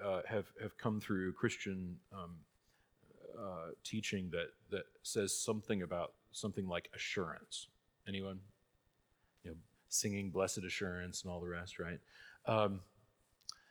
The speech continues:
I'm, I'm, I'm, uh, I think, I think we should have a rather complicated understanding of, of,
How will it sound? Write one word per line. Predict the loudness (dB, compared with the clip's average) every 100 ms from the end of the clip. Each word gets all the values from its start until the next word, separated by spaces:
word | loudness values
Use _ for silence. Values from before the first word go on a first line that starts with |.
| _ _ _ -20 -20 _ _ _ _ _ _ 2
I'm, | 4 4 4
I'm, | 4 4 0 -2 -6 -6 -2
I'm, | 0 2 2
uh, | 2 0 -6 -18 -4
I | 0
think, | 0 0 2
I |
think | 2 2 0
we | 0
should | 2
have | 2 2
a | 4
rather | 8 8
complicated | 8 0 0 -2 -2 -2 -2
understanding | -4 -8 -6 -4 -2 -4 -8
of, | -10 -14 -6
of, | -6